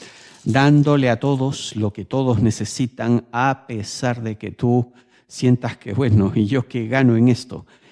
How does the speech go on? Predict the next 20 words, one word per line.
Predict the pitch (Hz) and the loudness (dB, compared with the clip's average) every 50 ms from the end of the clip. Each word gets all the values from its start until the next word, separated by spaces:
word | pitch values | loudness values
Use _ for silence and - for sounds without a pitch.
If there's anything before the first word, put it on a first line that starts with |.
| _ _ _ _ _ _ _ _ _ _ _ | _ _ _ _ _ _ _ _ _ _ _
Eso | 160 165 - - - | -10 -10 -8 -4 -4
es | 151 143 - - _ | -4 -4 -4 -10 _
simplemente | - - - 170 156 - 127 117 143 151 151 - 156 151 - | -16 0 2 2 2 2 2 2 2 2 2 0 -4 -10 -6
una | _ 147 147 147 143 | _ 0 0 0 0
visión | - 101 - - - - - 143 147 156 165 - - | -4 -6 -10 -10 -8 -2 0 2 2 2 0 -2 -6
del | 120 113 117 107 101 | -6 -4 -2 0 2
momento. | 101 98 95 110 104 80 - - - 82 - - _ _ _ _ _ _ | 2 2 0 0 -2 -2 -6 -8 -12 -16 -18 -18 _ _ _ _ _ _
Según | _ - - 131 117 107 147 156 139 110 - - | _ -8 -4 -4 0 2 4 4 4 4 2 0
la | - 104 107 101 | -8 -12 -8 -8
fotografía | 95 - - 113 107 101 - - 110 104 98 101 101 98 - - - 147 147 143 127 - | -8 -8 -4 -6 -6 -6 -4 -6 -6 -4 -4 -4 -2 -4 -4 -4 -4 -4 -4 -4 -4 -4
tomada | 117 107 117 120 110 101 95 73 - - _ _ _ | -2 0 0 0 -2 -4 -6 -12 -12 -16 _ _ _
hoy, | 123 127 123 113 101 92 87 87 - _ _ | 0 2 2 2 0 -2 -8 -14 -18 _ _
aquí | - 101 104 _ _ 127 120 113 98 85 | -18 -18 -18 _ _ -8 -6 -6 -6 -8
y | 104 | -10
ahora, | 98 98 120 151 165 139 92 73 - _ _ _ - - _ _ _ _ _ _ _ | -6 -2 2 2 2 0 0 -8 -12 _ _ _ -20 -20 _ _ _ _ _ _ _
parece | 117 104 101 104 113 127 - - - 147 135 | -10 -8 -6 -6 -8 -8 -6 -8 -10 -10 -10
que | - 139 | -10 -12
pierdes, | 123 - 131 135 113 - - 95 - - | -12 -8 -8 -8 -8 -8 -12 -14 -14 -14
pero | - - - 110 101 98 | -8 -6 -4 0 2 4
no, | 127 131 101 - - 80 | 4 4 4 2 -2 -14